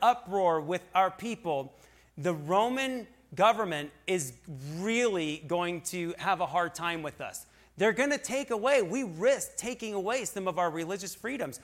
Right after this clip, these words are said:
We're not gonna be able to freely participate and observe Passover in the way that we do if we cause an uproar. So the chief priests, they are aware of this. They don't want problems. And that is why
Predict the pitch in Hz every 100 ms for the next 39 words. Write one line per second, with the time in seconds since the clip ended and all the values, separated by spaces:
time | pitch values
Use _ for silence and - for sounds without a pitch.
0 | - - 143 185 214 170 240 - 196 170
1 | 170 185 165 143 - 160 208 175 151 -
2 | - - 165 - 208 180 - 160 151 160
3 | 156 127 185 156 - 190 202 170 143 139
4 | 151 156 147 156 170 143 147 123 190 135
5 | 110 - 139 165 147 160 131 135 160 139
6 | 110 80 _ _ _ _ _ _ _ _
7 | _ - 202 180 - 151 247 233 - 240
8 | 170 143 175 220 175 156 143 151 180 139
9 | 131 - 117 147 185 185 185 156 180 -
10 | 175 180 135 101 - - - _ _ _
11 | _ _ _ _ _ _ _ _ _ _
12 | _ _ - 135 180 202 147 147 143 139